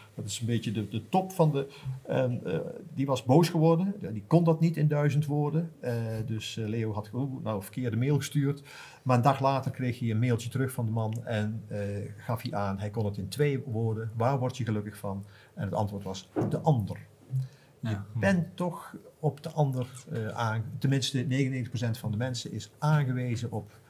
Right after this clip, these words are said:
Speaker 1: samen. Gelukkige momenten. Ik ben dus gelukkig, en dat komt door die drie kinderen.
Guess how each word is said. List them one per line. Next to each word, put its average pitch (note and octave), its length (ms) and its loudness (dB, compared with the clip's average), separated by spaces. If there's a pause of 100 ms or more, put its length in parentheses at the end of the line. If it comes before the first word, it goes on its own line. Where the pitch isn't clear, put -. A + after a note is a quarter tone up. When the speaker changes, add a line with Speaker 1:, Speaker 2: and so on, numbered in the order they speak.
(300)
Speaker 1:
samen. G#2+ 480 4 (500)
Gelukkige D#3 460 6
momenten. D3+ 520 4 (340)
Ik D3+ 160 6
ben D3 280 6
dus B2 140 -2
gelukkig, C#3+ 380 2
en C3 100 -4
dat A#2+ 100 0
komt G#3 140 6
door C3+ 80 6
die G#2 100 2
drie G#2+ 160 2
kinderen. B2 400 -2